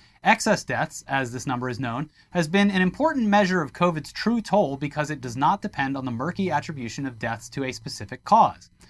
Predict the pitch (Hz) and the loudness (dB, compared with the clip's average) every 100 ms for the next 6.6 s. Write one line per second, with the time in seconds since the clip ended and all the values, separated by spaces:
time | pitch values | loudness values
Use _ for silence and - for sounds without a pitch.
0 | - - 226 247 - 196 190 185 180 233 | -8 4 6 6 4 4 6 6 4 2
1 | 185 185 185 147 170 165 156 151 156 147 | 4 2 2 2 2 4 6 6 4 0
2 | 143 - 143 147 180 - 180 - 120 151 | 0 -6 -4 2 2 2 -2 -2 0 0
3 | 175 - - - 147 - 123 - 131 _ | 0 -6 -12 -4 -2 -2 -6 -6 -10 _
4 | - _ - 202 208 170 156 160 147 131 | -20 _ 2 4 6 6 4 0 -4 -6
5 | 139 185 123 - - _ _ _ _ 143 | 2 2 2 -2 -18 _ _ _ _ -2
6 | 151 - 156 233 - 190 | -2 -2 0 0 0 -2